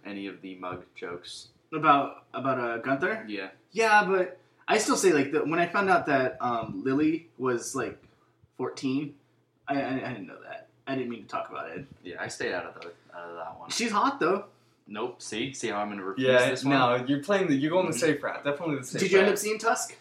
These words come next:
Speaker 3: I have not seen Tusk.
Speaker 2: It is quite possibly the most fucked up.
Speaker 3: I think it's on Netflix
Speaker 2: It is on
Speaker 3: or
Speaker 2: Netflix.
Speaker 3: Amazon
Speaker 2: No, it's on,
Speaker 3: Instant
Speaker 2: it's, I think
Speaker 3: or
Speaker 2: it's on Prime
Speaker 3: something.
Speaker 2: now.
Speaker 1: There's no way it's even close to that.
Speaker 2: What?
Speaker 1: Most fucked up.
Speaker 2: Kevin Smith movie ever
Speaker 1: Oh,
Speaker 2: made?
Speaker 1: Kevin Smith movie.
Speaker 2: Yeah.
Speaker 1: Okay, gotcha. There's the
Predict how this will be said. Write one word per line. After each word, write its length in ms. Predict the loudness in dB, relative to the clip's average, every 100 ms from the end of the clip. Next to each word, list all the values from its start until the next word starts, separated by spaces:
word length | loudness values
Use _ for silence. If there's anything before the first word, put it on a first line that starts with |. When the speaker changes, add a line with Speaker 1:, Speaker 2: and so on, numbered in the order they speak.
| _ _ _ _ -6
Speaker 3:
I 200 | 0 0
have 160 | 0
not 260 | -2 -4 -4
seen 180 | -8 -8
Tusk. 380 | -8 -12 -16 -2
Speaker 2:
It 100 | 4
is 400 | 4 4 0 -10 -20 _ _ _ _
quite 240 | -2 0
possibly 400 | 0 -2 -2 -2
the 80 | -2
most 260 | -2 -6 -4
fucked 280 | -4 -2 -2
up. 220 | -4 -4
Speaker 3:
I 20 |
think 120 | -8
it's 60 | -4
on 140 | -4
Netflix 460 | -2 -4 -4 -4 -4
Speaker 2:
It 140 | 0
is 100 | 0
on 120 | 2 0
Speaker 3:
or 80 |
Speaker 2:
Netflix. 80 | -2
Speaker 3:
Amazon 340 | -4 2 6 6
Speaker 2:
No, 100 | 4
it's 160 | 2
on, 140 | 2 0
Speaker 3:
Instant 80 | 0
Speaker 2:
it's, 80 |
I 20 | -2
think 100 | -4
Speaker 3:
or 40 |
Speaker 2:
it's 180 | -6 -4
on 60 |
Prime 40 | -4 -4
Speaker 3:
something. 60 |
Speaker 2:
now. 160 | -8 -10 -14 _ -12
Speaker 1:
There's 180 | -10 -8
no 200 | -6 -4
way 180 | -4 -4
it's 220 | -8 -12 -12
even 160 | -14
close 260 | -14 -14 -14
to 60 | -16
that. 320 | -16 -16 -18 _ _ _
Speaker 2:
What? 400 | -4 -4 -4 -12 _ _
Speaker 1:
Most 340 | -16 -14 -14 -14
fucked 220 | -18 -16
up. 180 | -16 -16 _ _ _ _ _ -6
Speaker 2:
Kevin 180 | -4 -2
Smith 200 | -6 -6
movie 240 | -4 0
ever 100 | 0
Speaker 1:
Oh, 60 | 2
Speaker 2:
made? 180 | 0 2
Speaker 1:
Kevin 280 | 2 0 -4
Smith 260 | -10 -12
movie. 120 | -6
Speaker 2:
Yeah. 120 | -4 -4
Speaker 1:
Okay, 300 | -6 -10 -8
gotcha. 260 | -10 -12 -14
There's 240 | -14 -12
the 160 | -14